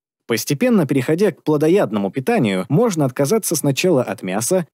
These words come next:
но употреблять в пищу, к примеру, рыбу и яйца. А уже на заключительном этапе исключить молоко и кисломолочные продукты. Если все сделать правильно, человек уже не захочет возвращаться к прежнему режиму питания,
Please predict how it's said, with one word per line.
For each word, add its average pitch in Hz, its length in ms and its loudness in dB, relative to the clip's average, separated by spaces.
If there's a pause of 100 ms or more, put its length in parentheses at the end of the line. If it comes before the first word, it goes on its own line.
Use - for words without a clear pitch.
но 180 200 4
употреблять 185 600 0
в - 60 -16
пищу, 196 340 0
к - 100 -12
примеру, 110 560 0
рыбу 110 380 0
и 98 80 -2
яйца. 107 600 -4 (220)
А 123 100 0
уже 147 300 2
на 151 160 2
заключительном 127 880 -4
этапе 113 480 -2
исключить 165 760 0
молоко 139 480 2
и 123 160 2
кисломолочные 131 840 -2
продукты. 95 480 -8 (480)
Если 117 520 -2
все 135 260 0
сделать 113 420 0
правильно, 107 680 -2 (180)
человек 240 420 0
уже 156 240 2
не 156 220 4
захочет 135 760 -2
возвращаться 120 720 -2
к - 120 -12
прежнему 131 520 0
режиму 117 300 -2
питания, 110 540 -8